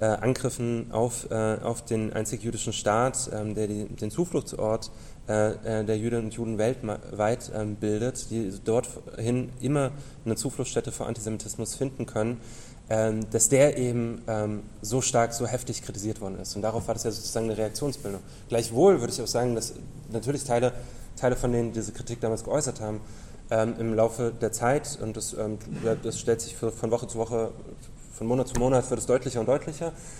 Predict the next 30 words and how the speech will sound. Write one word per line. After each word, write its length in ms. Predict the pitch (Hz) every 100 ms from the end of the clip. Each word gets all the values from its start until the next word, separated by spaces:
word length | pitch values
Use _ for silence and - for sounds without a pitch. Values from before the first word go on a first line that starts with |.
| - - - -
ähm, 320 | 113 113 117 113
ja 160 | 113
wirklich 340 | 120 - 120 110
einfach, 300 | 110 - -
ähm, 300 | 110 110 107
ein 40 | 107
bisschen, 400 | 113 117 110 107
ähm, 300 | 107 104 101 -
äh, 220 | 101 98 - - - - - - -
crazy 340 | - 135 113 104
geworden 360 | 98 98 107
ist, 320 | 113 123 - -
ähm, 380 | 104 104 101 98 - - - - - - - - - - - - - -
äh, 200 | 110 113
und 220 | 127 120
auch 200 | 113 113
eigentlich 400 | 113 117 117 -
keine, 340 | 117 113 113
keine 400 | - 117 113 110
wirkliche 320 | 110 110 110
Antisemitismuskritik 880 | 110 107 110 107 127 131 - - 101
mehr 100 | 104
verfolgen. 440 | - 101 98 95 95
Also 160 | 95
das, 160 | 101 -
was 120 | 107
die 80 | 117
Bahamas, 580 | 104 - 120 131 123 - - - - -
die 120 | 110 107
Autorin, 760 | 107 117 113 113 - - 113